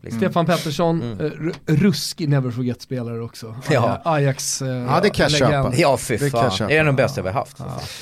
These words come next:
Speaker 1: Mm.
Speaker 3: Eh, efter, eh, spelarkarriären så blev det ett par år på ungdomssidan i Brommapojkarna. Sen så var det många med mig som, eh, såg dig i Sollentunas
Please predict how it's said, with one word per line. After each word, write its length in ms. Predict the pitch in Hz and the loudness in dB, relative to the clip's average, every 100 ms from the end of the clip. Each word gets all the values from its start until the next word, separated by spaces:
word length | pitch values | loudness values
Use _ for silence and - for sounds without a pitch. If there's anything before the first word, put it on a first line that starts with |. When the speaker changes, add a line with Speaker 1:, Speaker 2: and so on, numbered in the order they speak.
| 80 82 - - - | -12 -10 -8 -6 2
Speaker 1:
Mm. 380 | 156 175 175 185 202 | 4 6 6 4 4
Speaker 3:
Eh, 60 | 202 | 2
efter, 680 | - - 214 208 196 202 | 2 0 4 6 6 6
eh, 60 | 196 | 4
spelarkarriären 840 | - 196 156 160 160 156 151 147 | 4 2 4 4 6 6 6 4
så 380 | 139 - 156 147 | 0 2 4 4
blev 240 | 135 143 139 | 4 4 4
det 60 | |
ett 100 | 139 | 2
par 140 | 143 143 | 2 4
år 180 | 135 131 | 4 4
på 120 | 143 | 2
ungdomssidan 760 | 131 127 - 156 156 151 151 143 | 2 2 0 -2 2 2 2 0
i 260 | 135 135 | 2 2
Brommapojkarna. 760 | 127 131 127 - 175 - 185 185 | 4 2 2 2 2 2 2 2
Sen 320 | - 156 156 | 4 2 2
så 180 | 135 156 | 0 2
var 200 | 143 147 | 4 4
det 80 | 143 | 4
många 320 | 151 139 139 | 2 2 2
med 140 | 143 | 2
mig 240 | 139 147 156 | 2 0 -2
som, 440 | - 143 135 139 | 0 2 2 2
eh, 200 | 131 131 | 2 2
såg 360 | 123 143 131 127 | 0 0 0 0
dig 220 | 131 127 | 0 0
i 240 | 127 127 127 | 0 -2 0
Sollentunas 1200 | - 196 170 156 147 175 196 214 220 - - | 2 4 6 4 2 4 4 4 0 -2 -4